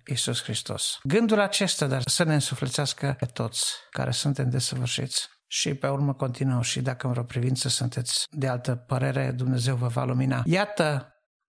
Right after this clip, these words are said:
singura preocupare a lui Pavel, să alerge spre țintă, spre premiul chemării cerești. Premiul chemării cerești se dă pe baza unui singur criteriu și acesta este ascultarea de Dumnezeu.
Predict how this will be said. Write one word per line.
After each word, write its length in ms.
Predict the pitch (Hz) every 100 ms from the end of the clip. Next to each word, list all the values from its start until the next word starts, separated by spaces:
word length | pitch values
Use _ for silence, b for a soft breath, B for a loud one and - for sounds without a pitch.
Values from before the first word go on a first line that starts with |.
| _ _
singura 920 | - - 185 170 151 143 131 131 -
preocupare 800 | - 151 139 131 139 135 131 123
a 100 | -
lui 240 | 135 131 127
Pavel, 540 | - 127 113 110 113 -
să 440 | - - 143 131
alerge 600 | - 127 147 165 165 160
spre 320 | 147 - 147
țintă, 460 | 139 - 131 107 -
spre 300 | 107 - 127
premiul 500 | - 151 156 151 139
chemării 460 | 135 131 127 127 120
cerești. 580 | - 117 113 - - B B
Premiul 380 | - 202 233 202
chemării 460 | - 175 180 185
cerești 600 | 175 - 160 190 190 - - -
se 200 | - 147
dă 260 | 139 185
pe 180 | 180 170
baza 400 | 135 180 170 165
unui 180 | 160 147
singur 600 | - 185 170 165 156 -
criteriu 640 | - 156 - 120 110 - - _
și 140 | - -
acesta 400 | - 175 - 170
este 420 | 156 - 156 -
ascultarea 920 | - 147 - 139 123 151 147 139 135 -
de 320 | 127 123 131 -
Dumnezeu. 640 | 131 123 113 117 113 -